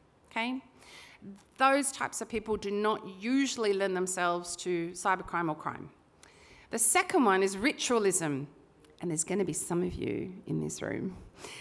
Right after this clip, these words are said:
Don't tell your boss if he's sitting with you. Um, you're not in the number three, so you can see there's a line there. Um, but you rock up to work and you don't really care and you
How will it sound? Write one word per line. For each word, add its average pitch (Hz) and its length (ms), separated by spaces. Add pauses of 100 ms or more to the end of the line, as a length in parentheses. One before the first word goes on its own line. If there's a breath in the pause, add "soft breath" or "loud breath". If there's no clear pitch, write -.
(180 loud breath)
Don't 165 180
tell 180 120
your 175 100
boss - 400
if - 80
he's 180 120
sitting 165 220
with 147 220
you. 180 160 (720 loud breath)
Um, 202 340
you're 202 140
not 226 380 (340)
in 214 220
the 185 340 (300)
number 180 220
three, 202 340
so - 140
you 170 60
can 175 140
see 180 100
there's 170 180
a 170 60
line 170 380
there. 254 400 (580 loud breath)
Um, 220 320
but - 160
you 220 160
rock 226 320
up - 200
to 202 120
work 180 300
and 175 120
you 175 60
don't 180 260
really 170 280
care 160 520
and 151 140
you 143 80